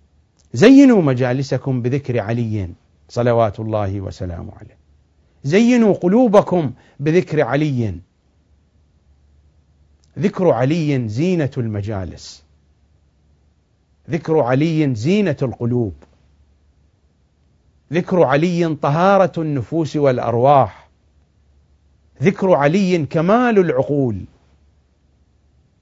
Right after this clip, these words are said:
وحين نذكر علياً فإننا نقمع الشياطين،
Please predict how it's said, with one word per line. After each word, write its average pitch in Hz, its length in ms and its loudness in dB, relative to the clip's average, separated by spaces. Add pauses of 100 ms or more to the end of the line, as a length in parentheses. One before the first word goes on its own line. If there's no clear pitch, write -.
(2000)
وحين 165 580 -2 (920)
نذكر 175 440 -2
علياً 123 640 -2 (640)
فإننا 127 800 -4
نقمع 147 440 -6
الشياطين، 120 800 -4